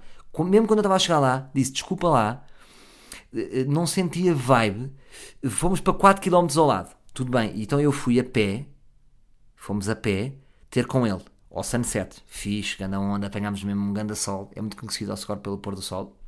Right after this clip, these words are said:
E depois fomos com ele jantar, o, o Joshua, que é o nosso buddy holandês, que t-, estamos muitas vezes com ele. Eh, fomos com eles até ao hotel, eles foram tomar banho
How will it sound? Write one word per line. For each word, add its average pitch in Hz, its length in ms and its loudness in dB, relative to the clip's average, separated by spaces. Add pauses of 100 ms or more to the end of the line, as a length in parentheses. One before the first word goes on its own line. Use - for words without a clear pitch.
(1700)
E 196 360 -2 (100)
depois 156 300 0
fomos 202 320 4
com 151 160 0
ele 131 100 4
jantar, 117 460 2
o, 113 220 -2
o 117 60 0
Joshua, 113 440 -2
que - 120 -6
é 104 60 0
o 104 160 -2
nosso 110 260 -4
buddy 110 220 0
holandês, 107 400 -2
que - 120 -20
t-, - 120 -16
estamos 101 240 -10
muitas 98 220 -8
vezes 98 200 -8
com 101 160 -10
ele. 92 140 -10 (720)
Eh, 95 240 -4
fomos 117 340 -6
com 107 280 -6
eles 104 260 -4
até 98 140 -6
ao 101 80 0
hotel, 113 300 0
eles 139 120 2
foram 120 220 -2
tomar 107 220 -2
banho 113 360 -4